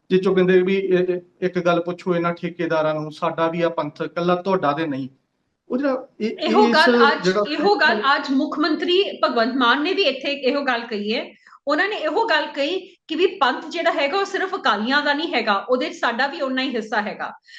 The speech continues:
Speaker 2: ਪਰ ਮੇਰਾ ਖਿਆਲ ਹੈ ਇਸ ਸਟੇਟਮੈਂਟ ਤੋਂ ਬਾਅਦ ਫਿਰ, ਅਹ, ਅਹ, ਧਾਮੀ ਸਾਹਿਬ ਨੇ ਕੋਈ ਸਟੇਟਮੈਂਟ ਦਿੱਤੀ ਆ?
Speaker 1: ਜੀ, ਅਹ, ਅਹ, ਜੀ, ਅਹ, ਅਹ, ਮਿਸਟਰ, ਅਹ, ਗੜਗੱਜ ਹੋਣਾ ਨੇ ਇੱਕ ਸਟੇਟਮੈਂਟ ਦਿੱਤੀ ਆ ਕਿ ਪਹਿਲਾਂ, ਅਹ, ਭਗਵੰਤ ਮਾਨ ਸਿੱਖ ਬਣਨ,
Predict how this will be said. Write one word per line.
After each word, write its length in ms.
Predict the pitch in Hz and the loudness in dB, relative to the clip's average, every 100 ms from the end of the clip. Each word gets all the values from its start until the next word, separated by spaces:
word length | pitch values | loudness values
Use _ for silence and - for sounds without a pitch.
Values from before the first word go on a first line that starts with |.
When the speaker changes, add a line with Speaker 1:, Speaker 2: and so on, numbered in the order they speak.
| - | -4
Speaker 2:
ਪਰ 100 | 302 | 0
ਮੇਰਾ 240 | 294 320 | 2 0
ਖਿਆਲ 340 | 415 339 294 302 | 0 2 2 2
ਹੈ 40 | |
ਇਸ 420 | 370 285 320 359 | 0 0 -2 -2
ਸਟੇਟਮੈਂਟ 480 | - 277 269 277 302 | -2 -2 2 2 4
ਤੋਂ 80 | 311 | 4
ਬਾਅਦ 400 | 240 233 214 180 - _ _ | 6 6 4 -2 -12 _ _
ਫਿਰ, 440 | - 320 415 339 | 0 4 4 6
ਅਹ, 280 | 294 294 277 | 6 8 6
ਅਹ, 420 | 277 240 254 254 | 4 2 2 2
ਧਾਮੀ 280 | 320 262 294 | 2 2 2
ਸਾਹਿਬ 240 | 302 311 | 2 2
ਨੇ 120 | 311 | 2
ਕੋਈ 160 | 339 349 | -2 -4
ਸਟੇਟਮੈਂਟ 500 | 349 285 269 311 302 | -4 -6 -4 -2 -4
ਦਿੱਤੀ 200 | - 339 | -4 -2
ਆ? 120 | 370 403 - _ _ _ _ _ _ _ _ _ _ _ _ _ - | -2 -4 -12 _ _ _ _ _ _ _ _ _ _ _ _ _ -8
Speaker 1:
ਜੀ, 220 | 156 247 | 0 2
ਅਹ, 60 | 226 | 4
ਅਹ, 540 | 196 180 185 170 160 | 4 4 2 0 -2
ਜੀ, 40 | 175 | -6
ਅਹ, 180 | 165 175 | -4 -4
ਅਹ, 440 | - 170 160 156 | -2 -2 0 2
ਮਿਸਟਰ, 220 | 180 185 | 2 2
ਅਹ, 400 | 214 190 175 160 | 0 4 4 4
ਗੜਗੱਜ 420 | 156 175 185 190 | 2 2 2 2
ਹੋਣਾ 160 | 247 226 | 2 2
ਨੇ 100 | 190 | 2
ਇੱਕ 240 | 180 185 | 0 -2
ਸਟੇਟਮੈਂਟ 480 | 175 - 180 165 175 | -6 -2 0 0 -2
ਦਿੱਤੀ 300 | 160 160 175 | -4 -6 0
ਆ 100 | 185 196 - _ _ - | 0 0 -8 _ _ -2
ਕਿ 200 | 185 202 208 | 0 0 -2
ਪਹਿਲਾਂ, 460 | 196 185 208 202 202 | -4 -2 -2 -2 -2
ਅਹ, 720 | 202 - - 160 156 160 - _ _ 175 | -6 -12 -12 -8 -8 -10 -14 _ _ 0
ਭਗਵੰਤ 300 | 185 185 156 | 2 2 0
ਮਾਨ 300 | 156 165 185 | 0 0 0
ਸਿੱਖ 420 | - 180 170 - | -2 -2 0 -2
ਬਣਨ, 340 | 131 151 165 | -4 -4 -4